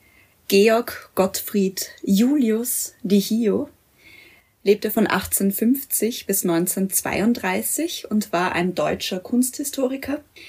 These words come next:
der das Dihio-Handbuch oder die Idee dieses Handbuchs hatte und das, äh, um neunzehnhundert in Deutschland anlässlich des Tags für Denkmalpflege vorgestellt hat. Und die waren alle so begeistert,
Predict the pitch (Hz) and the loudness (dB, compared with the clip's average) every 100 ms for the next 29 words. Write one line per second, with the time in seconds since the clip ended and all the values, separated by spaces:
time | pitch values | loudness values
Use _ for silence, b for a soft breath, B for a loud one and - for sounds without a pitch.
0 | B B B _ _ 202 185 190 190 190 | B B B _ _ 4 6 4 4 4
1 | 185 - - 190 196 240 247 214 170 196 | 2 -2 -2 0 2 4 4 4 0 -2
2 | - 233 - 185 180 170 170 - 170 254 | -2 -2 0 0 0 -2 -2 0 0 2
3 | 196 180 175 156 170 - - 190 - - | 0 -2 -4 -4 -4 -4 -4 -4 -4 -8
4 | - - 165 - 262 285 202 202 - 190 | -8 -8 -6 -2 0 2 2 2 2 0
5 | 196 - - 190 175 202 190 165 220 - | 0 -2 -2 -2 2 4 4 4 0 0
6 | 226 202 226 220 208 123 - - - _ | 0 0 0 0 -2 -4 -10 -14 -20 _
7 | _ _ - 214 196 165 196 - 226 226 | _ _ 0 2 4 2 0 0 2 2
8 | 240 - B B B B 185 208 214 208 | 0 -4 B B B B -2 0 0 0
9 | 214 - 190 - - 196 196 - - - | -2 0 -2 -2 -4 -4 -2 -2 -2 -2
10 | - 190 180 220 233 196 - 180 185 175 | 0 0 0 0 0 -2 0 0 0 -2
11 | 202 262 254 - 185 190 208 - - 190 | -2 0 -2 -4 -4 -6 -8 -8 -6 -4
12 | 190 185 185 180 180 190 202 240 202 - | -2 -2 -2 -2 -2 -2 -2 0 -2 -2
13 | - - 240 262 | -4 -4 -6 -6